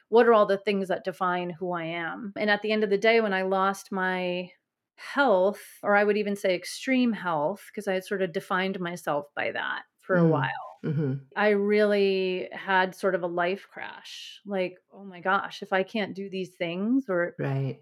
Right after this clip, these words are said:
Speaker 2: Who am
Speaker 1: be good
Speaker 2: I? <laughs>
Speaker 1: at these things, who am I? You know, do I
Speaker 2: Yeah.
Speaker 1: have any worth at all?" And so it
Speaker 2: Mm.
Speaker 1: was really that sort of major excavation that is what led to what I do now and, and how I see patients and, and,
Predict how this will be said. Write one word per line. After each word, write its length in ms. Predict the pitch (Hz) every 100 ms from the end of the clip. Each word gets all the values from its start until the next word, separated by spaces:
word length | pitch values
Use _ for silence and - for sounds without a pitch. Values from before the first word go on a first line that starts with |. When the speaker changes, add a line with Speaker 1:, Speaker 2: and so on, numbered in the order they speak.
| _
Speaker 2:
Who 100 | 170
am 140 | 127 147
Speaker 1:
be 60 |
good 160 | 170 202
Speaker 2:
I? 40 |
<laughs> 0 |
Speaker 1:
at 80 | 208 -
these 160 | 208 196 -
things, 460 | 220 190 175 170 -
who 280 | - - 202
am 220 | 185 262
I? 320 | - - - _ _
You 120 | - 190
know, 60 | 165
do 100 | 202
I 40 |
Speaker 2:
Yeah. 60 | 180
Speaker 1:
have 200 | 202 202
any 160 | 196
worth 320 | 185 185 185 - _ _ -
at 160 | 165
all?" 480 | 160 208 - - - _ _ _ _ -
And 200 | 151 233
so 100 | 269
it 20 |
Speaker 2:
Mm. 40 |
Speaker 1:
was 180 | 262 262
really 760 | 262 294 302 277 254 240 202 - 202
that 280 | 214 208 -
sort 140 | 220
of 100 | 202
major 500 | 202 202 202 196 196 -
excavation 1000 | 196 - - 180 185 185 185 175 175 - _ 170
that 440 | 185 185 180 175 - _ _ _ _ _ _ _
is 200 | 208 190
what 320 | 185 185 - _ _
led 280 | 202 196 180
to 100 | 185
what 140 | 180 170
I 160 | 180 -
do 140 | 170
now 240 | 170 175 170
and, 200 | 165 -
and 180 | 180 170
how 240 | 180 180
I 380 | 175 175 165 - _ _ -
see 220 | - 202
patients 540 | 196 190 180 180 175 180
and, 180 | 170
and, 380 | - 175 175 180